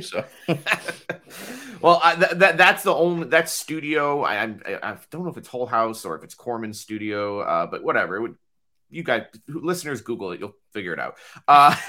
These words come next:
Speaker 2: <laughs> but, like, that, that studio, um, is the closest I feel to B movies, but it almost feels like you said, like, it feels,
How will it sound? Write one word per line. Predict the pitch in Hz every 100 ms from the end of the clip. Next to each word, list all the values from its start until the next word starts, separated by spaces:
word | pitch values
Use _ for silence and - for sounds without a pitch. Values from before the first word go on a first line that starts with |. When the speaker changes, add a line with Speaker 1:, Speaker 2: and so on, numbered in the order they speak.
| 175
Speaker 2:
<laughs> | - - -
but, | 175
like, | 160 139
that, | 160 160
that | 165 180 -
studio, | - 160 147 143 127 120
um, | 110 110 107
is | 104
the | 117
closest | - 139 135 131 123
I | 117
feel | 107 - 113 98
to | - - 139
B | 131 151
movies, | 151 160 160 151
but | 139 135
it | 143
almost | 175 165 135 -
feels | 143 131 117
like | 117 110
you |
said, | 104 -
like, | 101
it | 113
feels, | - 180 -